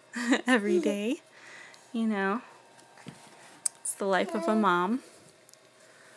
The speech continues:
Speaker 1: Um, I'll also, like, I, I really love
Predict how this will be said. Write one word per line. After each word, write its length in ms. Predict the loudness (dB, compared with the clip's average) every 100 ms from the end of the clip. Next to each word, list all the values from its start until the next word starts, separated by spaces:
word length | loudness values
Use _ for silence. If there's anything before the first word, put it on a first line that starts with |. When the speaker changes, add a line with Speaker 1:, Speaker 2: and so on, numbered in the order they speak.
| -12
Speaker 1:
Um, 640 | -2 2 4 2 2 0 -2 -10 -20 -20 -20 _ -20 -20 -20 _ -20 -20 -20 -20 -20 -20 -20 -20 -20 -20 -16 -10 -10 -10 -20 -20 -20 -20 -18 -12 -12 -12 -18 -20 -20 -6
I'll 120 | -2
also, 680 | 4 6 6 8 8 8 6 6
like, 260 | 4 4 2 6
I, 260 | 8 10 10
I 80 | 8
really 520 | 8 4 6 6 4
love 800 | 8 10 10 8 4 -2 -6 -10